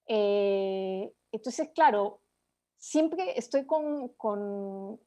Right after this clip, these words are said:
digamos, pisando huevos, o sea, siempre estoy como trabajando sobre, sobre cosas que estoy tratando de aprender o cosas que no logro entender. Eh, o sea, estoy siempre sobre,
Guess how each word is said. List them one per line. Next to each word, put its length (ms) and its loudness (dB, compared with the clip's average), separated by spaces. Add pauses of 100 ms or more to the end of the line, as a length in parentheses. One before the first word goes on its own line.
(100)
digamos, 460 0
pisando 440 -2
huevos, 440 2
o 40 -4
sea, 140 -2
siempre 340 -2
estoy 360 0
como 680 -2 (720)
trabajando 640 6
sobre, 640 2
sobre 520 -4
cosas 300 -6
que 120 -2
estoy 240 -2
tratando 460 0
de 100 2
aprender 840 -2
o 200 -4
cosas 280 -4
que 120 -8
no 160 -2
logro 720 0
entender. 800 -4 (720)
Eh, 840 0 (720)
o 60 -16
sea, 240 2
estoy 300 0
siempre 420 -2
sobre, 680 -2